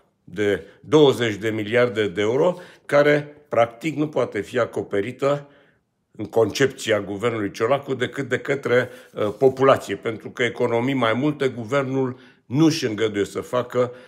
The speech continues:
într-un an preelectoral.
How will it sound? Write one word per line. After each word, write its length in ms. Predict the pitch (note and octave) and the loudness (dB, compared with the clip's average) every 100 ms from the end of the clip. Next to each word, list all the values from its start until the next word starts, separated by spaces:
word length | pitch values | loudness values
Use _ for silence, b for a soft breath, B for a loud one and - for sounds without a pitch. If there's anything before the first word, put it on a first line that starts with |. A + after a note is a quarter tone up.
| B | B
într-un 440 | B A2+ G#2+ G#2+ A2 | B -8 -6 -4 -2
an 200 | A#2+ A2+ | -2 -2
preelectoral. 1500 | - A2+ A2+ - - _ - G#2 G2+ G#2 B2 A#2+ F#2+ - | -4 0 0 -4 -18 _ -6 -2 -2 0 4 4 4 0